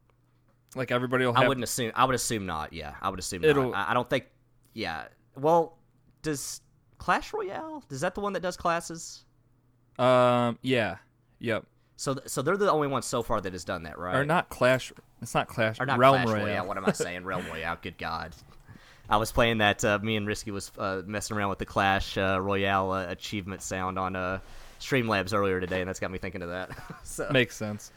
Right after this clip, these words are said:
Speaker 1: Um, but
Speaker 2: Yeah.
Speaker 1: yeah, there is, in Realm Royale, there is classes, um,
Speaker 2: Yeah.
Speaker 1: and they each have different bonuses. I think, I, I'm
Speaker 2: Yeah,
Speaker 1: not a
Speaker 2: I
Speaker 1: huge
Speaker 2: think you're
Speaker 1: fan of
Speaker 2: right.
Speaker 1: it. I,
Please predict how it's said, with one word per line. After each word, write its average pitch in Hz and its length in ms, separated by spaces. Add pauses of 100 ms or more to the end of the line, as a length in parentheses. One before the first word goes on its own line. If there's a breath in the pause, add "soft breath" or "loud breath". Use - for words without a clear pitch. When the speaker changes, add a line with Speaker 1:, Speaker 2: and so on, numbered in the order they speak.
(160)
Speaker 1:
Um, 120 260
but 123 140
Speaker 2:
Yeah. - 120
Speaker 1:
yeah, 117 260
there 120 200
is, 131 400
in 123 180
Realm 135 220
Royale, 117 380
there 107 260
is 110 240
classes, 95 800 (340 soft breath)
um, 95 320
Speaker 2:
Yeah. 92 120
Speaker 1:
and 120 80
they 123 60
each 117 120
have 110 140
different 104 200
bonuses. 107 540 (180)
I 117 80
think, - 560 (1800 loud breath)
I, 113 120 (180)
I'm 131 100
Speaker 2:
Yeah, 165 60
Speaker 1:
not 175 120
a - 40
Speaker 2:
I - 20
Speaker 1:
huge - 20 (140)
Speaker 2:
think - 20
you're - 80
Speaker 1:
fan 123 140
of - 80 (200)
Speaker 2:
right. 113 120
Speaker 1:
it. 107 80 (240)
I, 113 140